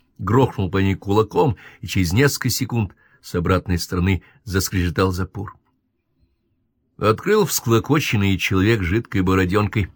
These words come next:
в синих штанах с оттянутыми коленями. «Это еще кто?» —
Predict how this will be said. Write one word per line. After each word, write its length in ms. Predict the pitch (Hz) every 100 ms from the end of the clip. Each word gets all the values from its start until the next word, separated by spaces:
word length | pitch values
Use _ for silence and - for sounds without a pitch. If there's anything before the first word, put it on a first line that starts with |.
| _ _ _ _
в 80 | -
синих 380 | 107 90 95
штанах 420 | - - 98 98 -
с 120 | -
оттянутыми 580 | 92 - 92 90 101 92
коленями. 400 | 90 92 92 - - - -
«Это 260 | 127 175
еще 360 | 135 - - 95
кто?» — 460 | - - 98 95